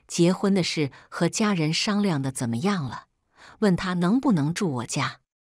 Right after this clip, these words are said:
这脸皮厚的，真是机关枪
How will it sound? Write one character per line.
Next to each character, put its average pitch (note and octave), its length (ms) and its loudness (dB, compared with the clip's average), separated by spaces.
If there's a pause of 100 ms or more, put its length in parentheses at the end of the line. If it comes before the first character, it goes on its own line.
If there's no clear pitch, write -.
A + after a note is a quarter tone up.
(480)
这 G3 160 4
脸 C#3+ 220 2
皮 D3 180 -4
厚 D#3 280 -2
的， A2+ 240 -8 (380)
真 C#4 220 2
是 G#3+ 140 0
机 G#3+ 180 -2
关 G#3 240 2
枪 A#3+ 340 -4